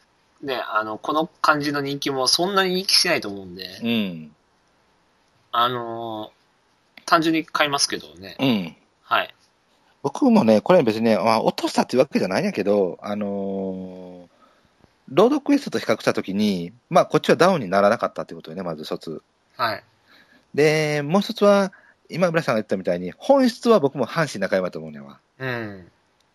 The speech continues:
Speaker 2: 割とパワー系のね。
Speaker 1: はい。
Speaker 2: なので、今日の高速切れますぜっていうところにから行くと、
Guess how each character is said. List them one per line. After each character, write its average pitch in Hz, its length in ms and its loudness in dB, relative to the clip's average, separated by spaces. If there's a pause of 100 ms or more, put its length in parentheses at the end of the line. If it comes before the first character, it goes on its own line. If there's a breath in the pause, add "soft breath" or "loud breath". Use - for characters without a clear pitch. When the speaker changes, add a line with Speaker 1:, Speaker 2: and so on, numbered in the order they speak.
Speaker 2:
割 117 180 0
と 120 220 -2 (400)
パ 143 120 2
ワ 120 120 2
ー - 20 -20
系 107 160 -4
の 98 120 -8
ね。 143 160 -12 (220)
Speaker 1:
は 117 200 -4
い。 - 100 -12 (400 soft breath)
Speaker 2:
な 139 200 -6
の 190 100 -2
で、 139 80 -2
今 185 300 -6
日 - 20 -6
の 151 560 -2
高 - 280 0
速 - 500 -6 (560)
切 - 140 -6
れ 185 80 -4
ま 185 120 -6
す - 140 -8
ぜ 165 180 0
っ - 20 -20
て 170 120 0
い 196 80 4
う 190 40 0
と 196 100 0
こ 196 80 2
ろ 190 100 2
に 185 120 -2
か - 200 -10
ら 180 60 -2
行 185 80 -4
く - 40 -20
と、 170 320 4